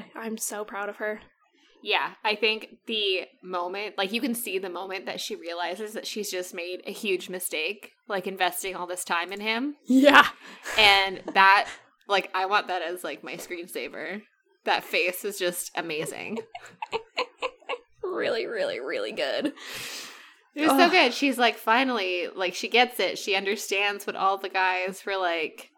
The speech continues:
Speaker 2: telling her about.
Speaker 1: Mm-hmm. Yep. And there's just kind of,
Speaker 2: <sighs>
Speaker 1: it's like the dawning horror where she's like, "I have wasted so much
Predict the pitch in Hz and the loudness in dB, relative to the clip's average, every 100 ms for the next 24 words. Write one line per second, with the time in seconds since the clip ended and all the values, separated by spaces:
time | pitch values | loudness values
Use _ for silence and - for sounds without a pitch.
0 | _ _ _ _ _ _ _ 233 254 311 | _ _ _ _ _ _ _ 2 4 4
1 | 196 156 147 135 120 110 - _ _ _ | 2 0 0 0 0 -2 -8 _ _ _
2 | 247 202 262 320 339 _ _ _ - _ | -4 4 6 6 4 _ _ _ -20 _
3 | _ 247 240 269 262 - 269 247 254 262 | _ 2 6 6 4 0 4 8 8 6
4 | - 269 247 - 254 247 240 - - - | 2 2 2 2 4 4 4 -2 -10 -8
5 | - 240 240 226 214 254 - - _ _ | -4 -2 2 2 0 -8 -14 -20 _ _
6 | _ - 226 - - - _ _ _ - | _ -4 -4 -4 -20 -20 _ _ _ 2
7 | 247 233 240 247 233 226 214 208 208 214 | 4 4 2 2 4 6 4 2 0 -2
8 | 233 226 214 202 208 - - 196 190 180 | -2 -2 0 0 -2 -4 -4 -2 -2 -2
9 | 190 - 180 175 - 185 170 185 - _ | -6 -8 -8 -6 -8 -8 -8 -10 -14 _
10 | _ _ - - 196 196 190 196 - - | _ _ -2 -2 -2 -6 -6 -6 -4 -6
11 | - | -6